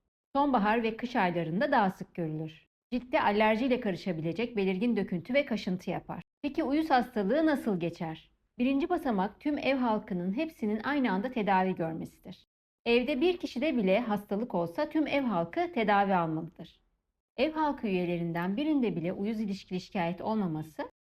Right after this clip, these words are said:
onun bu paraziti taşımadığını göstermez. Tekrar tekrar enfeksiyon görülmemesi için bu yaklaşım çok önemli.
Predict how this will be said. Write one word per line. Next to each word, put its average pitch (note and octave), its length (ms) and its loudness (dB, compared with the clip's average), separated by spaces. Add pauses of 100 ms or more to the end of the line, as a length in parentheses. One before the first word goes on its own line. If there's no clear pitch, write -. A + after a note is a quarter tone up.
onun A#3+ 320 0
bu D4 100 -2
paraziti G#3+ 460 -2
taşımadığını G#3 600 0
göstermez. E3 640 -2 (480)
Tekrar C#4+ 380 2
tekrar A3+ 320 0
enfeksiyon G3+ 600 -4
görülmemesi F#3+ 640 0
için C4+ 300 -4
bu B3+ 60 2
yaklaşım A#3+ 500 0
çok B3+ 200 -4
önemli. - 440 -8